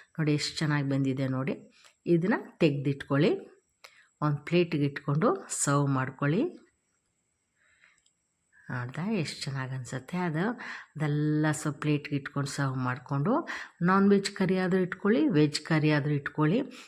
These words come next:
ಇಲ್ಲ ಅಂದರೆ ಇದಕ್ಕೆ ಒಂದು ಸ್ವೀಟಲ್ಲಿ, ಆಮ್, ಪಾಯಸ ಥರ ಮಾಡ್ಕೊಳ್ತಾರೆ, ಅದು ಕೂಡ ಚೆನ್ನಾಗಿರುತ್ತೆ ತಿನ್ನಲಿಕ್ಕೆ.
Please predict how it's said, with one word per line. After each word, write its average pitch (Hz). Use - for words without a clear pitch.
ಇಲ್ಲ 190
ಅಂದರೆ 156
ಇದಕ್ಕೆ 156
ಒಂದು 160
ಸ್ವೀಟಲ್ಲಿ, 196
ಆಮ್, 160
ಪಾಯಸ 185
ಥರ 165
ಮಾಡ್ಕೊಳ್ತಾರೆ, 147
ಅದು 185
ಕೂಡ 226
ಚೆನ್ನಾಗಿರುತ್ತೆ 151
ತಿನ್ನಲಿಕ್ಕೆ. 143